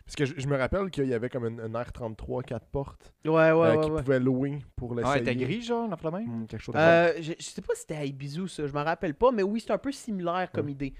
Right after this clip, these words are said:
Speaker 1: Ok.
Speaker 2: Euh, mais lui, eux, c'est une, je pense que oui, justement, la vidéo que tu, que tu parles, c'est que il y, y avait une, il y avait probablement une école ou de quoi, puis il y avait
Speaker 1: Mhm.
Speaker 2: juste prêté
Speaker 1: Ah, ok.
Speaker 2: la voiture
Speaker 1: Ouais.
Speaker 2: en attendant. Puis, euh, dans le fond, les prix,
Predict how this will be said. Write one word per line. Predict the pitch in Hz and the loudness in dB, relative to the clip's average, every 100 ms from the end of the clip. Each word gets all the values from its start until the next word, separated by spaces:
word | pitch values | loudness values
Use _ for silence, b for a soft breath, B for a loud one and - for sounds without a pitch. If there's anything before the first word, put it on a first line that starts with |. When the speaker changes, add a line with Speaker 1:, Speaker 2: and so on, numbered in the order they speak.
| 110 | -12
Speaker 1:
Ok. | - - | -12 -6
Speaker 2:
Euh, | 120 117 117 113 117 117 117 - _ _ _ | -4 -2 -2 -2 -4 -6 -8 -12 _ _ _
mais | 143 139 | 0 0
lui, | 165 175 - | 0 -2 0
eux, | 202 | 0
c'est | - | 0
une, | 170 160 | -8 -10
je | - | -8
pense | 240 | -6
que | 233 | -2
oui, | 151 | -2
justement, | 170 - 160 | -2 -4 -2
la | 156 135 | 0 0
vidéo | 139 180 | 0 -4
que | - | -4
tu, | 139 131 | -10 -12
que | - 143 127 | -6 -4 -4
tu | - | -2
parles, | 151 180 196 | 0 2 0
c'est | - 143 | 0 -2
que | - 139 147 151 147 - | 2 4 6 6 4 0
il | 135 | -8
y, | 127 | -4
y | 139 | -2
avait | 131 143 | 0 0
une, | 135 | -2
il | - | -6
y | |
avait | 123 | -8
probablement | - 139 151 147 | -8 -6 -4 -6
une | 127 | -6
école | 123 127 143 | -8 -6 -6
ou | 139 | -6
de | 123 | -10
quoi, | - 127 151 | -8 -6 -6
puis | - | -4
il | 127 | -4
y | |
avait | 120 | -4
Speaker 1:
Mhm. | |
Speaker 2:
juste | 135 - _ _ _ | -8 -14 _ _ _
prêté | - 113 | -4 -2
Speaker 1:
Ah, | |
ok. | 104 | -2
Speaker 2:
la | 127 | -4
voiture | 117 110 113 | -8 -6 -6
Speaker 1:
Ouais. | |
Speaker 2:
en | 117 | -6
attendant. | 110 113 110 107 - B B B B 127 117 | -6 -6 -6 -10 -12 B B B B -16 -10
Puis, | - 160 165 175 _ - | -4 -2 -2 -4 _ -6
euh, | 127 127 | -2 0
dans | 143 | 0
le | |
fond, | 139 190 196 196 180 | 4 4 4 -2 -2
les | 175 175 | -2 -2
prix, | 160 185 226 | -4 -6 -6